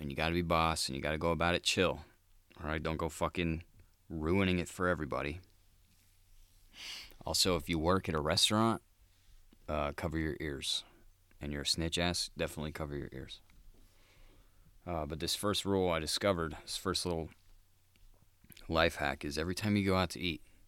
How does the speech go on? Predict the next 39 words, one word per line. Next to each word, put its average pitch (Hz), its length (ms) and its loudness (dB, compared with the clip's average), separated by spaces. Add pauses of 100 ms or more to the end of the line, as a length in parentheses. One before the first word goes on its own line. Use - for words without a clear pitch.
(360)
pick - 440 -2
different 95 320 0
spots, 80 640 2 (960)
and, 78 340 -4
uh, 73 260 2 (520)
it's 90 200 -2
your 92 80 0
fucking 98 320 0
birthday, - 380 -2 (460)
even 76 180 -6
if - 160 -6
it's - 180 -8
not. 80 300 -4 (800)
Just - 260 -4
go 80 180 8
out 95 180 6
there 82 220 0 (1200)
and 69 320 -8 (640)
have 101 240 4
whoever 104 280 4
you're 98 140 2
with, 92 280 2
or 95 120 2
even 110 180 2
if 107 100 -4
you're 98 60 -6
fucking 95 300 -4
by 95 140 2
yourself, 90 400 0
that's 90 220 -2
dope 82 320 -2
as - 100 -4
fuck. 80 380 -4 (880)
Be - 80 -6
like, 76 160 2
"Hey, 90 140 6
it's 82 120 2
my 76 80 -2
birthday." 80 560 2